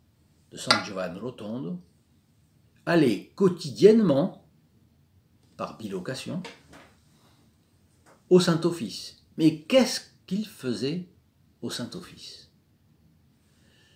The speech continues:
On peut penser, on peut penser, c'est une hypothèse per-, toute,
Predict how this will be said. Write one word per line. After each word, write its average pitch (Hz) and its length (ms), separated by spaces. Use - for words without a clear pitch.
On 156 180
peut - 380
penser, 123 720
on 170 120
peut 208 180
penser, 170 400
c'est - 220
une 98 120
hypothèse 143 460
per-, - 380
toute, 240 220